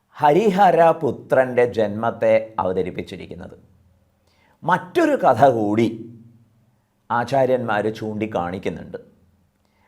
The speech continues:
ആ കഥയാകട്ടെ കുറേ കൂടി ചരിത്രസങ്കല്പത്തോട്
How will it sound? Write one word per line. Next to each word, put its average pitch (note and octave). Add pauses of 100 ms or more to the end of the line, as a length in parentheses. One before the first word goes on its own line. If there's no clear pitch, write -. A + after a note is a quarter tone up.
(300)
ആ G3+
കഥയാകട്ടെ C3+ (560)
കുറേ G3
കൂടി A#2+ (960)
ചരിത്രസങ്കല്പത്തോട് B2